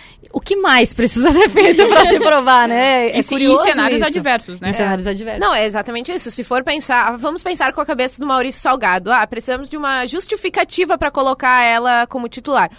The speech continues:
Speaker 3: Bom, a justificativa tá nos números, tá no comportamento dela dentro de campo, tá na entrega dela,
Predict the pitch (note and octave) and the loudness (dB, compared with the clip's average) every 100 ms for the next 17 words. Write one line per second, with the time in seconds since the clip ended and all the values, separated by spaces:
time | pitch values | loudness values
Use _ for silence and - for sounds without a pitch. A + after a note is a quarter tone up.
0 | - - B3 F3+ G3 - G3+ A3 A3 A3+ | -12 -4 -2 -2 -8 -12 -8 -8 -4 -6
1 | - _ D4+ A3 A#3 C#4+ D#4 E4+ D#4+ - | -6 _ -2 -2 -2 -4 -2 -4 -8 -14
2 | _ _ B3 G#3+ G#3+ A3 A3 A3 A3 A#3 | _ _ -6 -4 -4 -4 -4 -4 -6 -6
3 | C#4+ C4+ C4+ B3 A#3+ A#3 A#3 A3 A3+ A#3 | -4 -2 -2 -6 -8 -10 -8 -10 -10 -6
4 | G#3 G#3 G#3 G3+ A3 C#4+ A#3 G#3 A#3 | -4 -4 -4 -2 -2 -4 -4 -4 -4